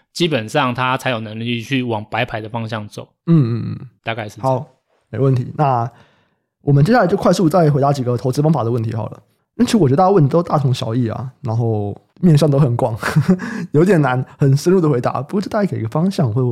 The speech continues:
Speaker 2: 我们目前当下的想法这样。比方说像李长安，他就问说他大学是读传播科系哦，跟金融投资完全无关。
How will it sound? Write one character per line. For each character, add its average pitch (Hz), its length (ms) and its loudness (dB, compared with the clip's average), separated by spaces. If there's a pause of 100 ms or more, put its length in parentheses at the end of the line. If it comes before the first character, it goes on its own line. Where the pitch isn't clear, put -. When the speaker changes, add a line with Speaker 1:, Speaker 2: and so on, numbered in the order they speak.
Speaker 2:
我 123 60 -2
们 107 100 0
目 147 140 0
前 120 240 -4 (460)
当 165 180 4
下 180 160 2
的 123 80 -2
想 117 180 -4
法 - 160 -6
这 113 80 -6
样。 107 140 -8 (420)
比 - 60 -12
方 127 60 0
说 127 80 2
像 135 240 2
李 120 100 0
长 123 180 -4
安， 180 160 2
他 180 80 2
就 156 120 0
问 151 120 2
说 123 140 -4
他 147 80 0
大 151 160 0
学 135 100 -4
是 110 140 -6
读 113 180 -6
传 117 160 -4
播 120 120 -2
科 117 180 -2
系 120 160 -4
哦， 110 140 -6
跟 120 160 -4
金 127 120 -6
融 120 120 -2
投 117 120 -4
资 113 140 -4
完 113 120 -2
全 113 140 -6
无 110 120 -4
关。 139 220 0